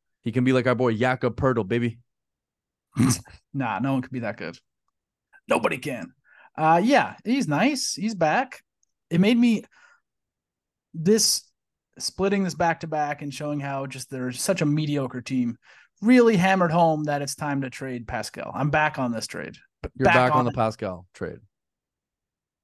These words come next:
Speaker 2: Sell high, but it also made me think that, hey, not only is Scotty the guy to build around, but sign O G too. Sign these two guys. You can get a ton for Pascal right now. Trade him to Golden State. They would love him.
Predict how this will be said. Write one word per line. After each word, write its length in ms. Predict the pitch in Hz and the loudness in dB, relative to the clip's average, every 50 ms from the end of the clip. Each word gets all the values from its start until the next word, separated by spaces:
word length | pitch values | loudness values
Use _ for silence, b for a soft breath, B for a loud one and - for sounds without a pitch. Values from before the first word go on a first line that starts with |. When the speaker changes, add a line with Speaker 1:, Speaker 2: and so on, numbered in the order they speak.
| _ _ _ _ _ _ _ | _ _ _ _ _ _ _
Speaker 2:
Sell 340 | - - - - 254 262 262 | -8 -6 -2 0 2 2 2
high, 260 | 240 247 262 269 226 | 4 4 4 4 4
but 120 | 175 180 196 | 4 4 6
it 80 | 226 | 6
also 200 | 269 320 302 - | 6 6 8 8
made 160 | 285 269 254 240 | 8 8 8 8
me 80 | 240 | 6
think 240 | - - 220 208 190 | 6 4 2 2 2
that, 140 | 196 190 175 | 2 2 2
hey, 320 | 190 202 185 151 120 - _ _ _ _ _ - | 2 0 0 -2 -8 -12 _ _ _ _ _ -6
not 180 | 180 185 214 | -2 -2 0
only 200 | 220 220 214 202 | 0 0 0 -2
is 100 | 175 - | -2 -4
Scotty 340 | - - - 185 180 180 180 | -4 -4 0 0 0 0 0
the 80 | 165 165 | -4 -4
guy 140 | 160 156 147 | -6 -6 -8
to 60 | 147 | -8
build 180 | 143 147 147 147 | -10 -10 -6 -6
around, 200 | 143 135 139 143 | -6 -6 -6 -6
but 120 | 147 139 - _ | -8 -10 -12 _
sign 300 | - - 233 233 247 233 | -4 -2 2 4 4 6
O 100 | 220 220 | 6 4
G 280 | 180 - - - 220 | 2 -2 -4 -4 -4
too. 320 | 208 - 214 202 - - - - | -2 -2 -4 -4 -4 -8 -12 -14
Sign 260 | - - 185 190 202 | -10 -6 -4 -2 -2
these 120 | 202 185 | -2 -2
two 160 | - - 202 | -4 -6 -6
guys. 480 | 180 180 175 170 170 165 165 - - - _ _ _ _ _ _ _ _ _ _ _ _ _ _ _ - | -4 -2 -2 -2 -4 -4 -8 -10 -14 -16 _ _ _ _ _ _ _ _ _ _ _ _ _ _ _ -6
You 140 | 175 226 | -4 -2
can 200 | 220 254 240 226 | 0 2 2 2
get 200 | 208 226 220 - | 2 0 0 -2
a 40 | 175 | -4
ton 360 | - - - - 202 214 202 | -8 -10 -8 -4 -2 -2 -2
for 140 | 180 - 175 | -4 -6 -10
Pascal 420 | - 156 147 131 - - - 117 113 | -8 -8 -8 -8 -10 -12 -12 -12 -10
right 100 | 104 82 | -10 -10
now. 180 | - - - - _ _ _ _ _ _ _ _ _ _ _ _ _ _ _ _ _ _ _ _ _ _ _ _ _ | -12 -12 -14 -18 _ _ _ _ _ _ _ _ _ _ _ _ _ _ _ _ _ _ _ _ _ _ _ _ _
Trade 160 | - - 202 | -2 2 4
him 80 | 220 226 | 6 6
to 120 | 214 202 | 6 6
Golden 300 | 190 165 190 185 190 190 | 4 4 2 4 4 2
State. 360 | 185 - - 156 113 - - - | 0 0 -4 -4 -4 -4 -6 -2
They 120 | 165 170 | 0 0
would 140 | 160 151 135 | 0 0 -4
love 160 | 117 110 107 | -8 -10 -12
him. 60 | - | -16